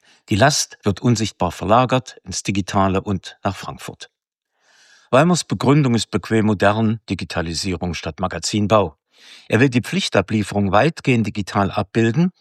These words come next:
und die gesetzliche Abgabe auf ein digitales Exemplar reduzieren. Das klingt effizient,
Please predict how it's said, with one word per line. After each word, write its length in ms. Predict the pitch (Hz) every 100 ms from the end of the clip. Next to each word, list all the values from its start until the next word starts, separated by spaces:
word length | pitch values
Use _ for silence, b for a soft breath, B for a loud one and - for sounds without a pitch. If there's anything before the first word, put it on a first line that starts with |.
| _
und 180 | 110 101
die 80 | 95
gesetzliche 800 | 101 - 160 - - 95 101
Abgabe 560 | 113 - - 104 110 98
auf 120 | 95
ein 220 | - 110
digitales 600 | 95 98 95 - 90 92 -
Exemplar 600 | 85 - 95 - 82 78
reduzieren. 680 | 82 95 - 104 92 62 - _ _ b b b b
Das 200 | - 110
klingt 220 | - 160 123
effizient, 760 | - 123 - 151 202 - -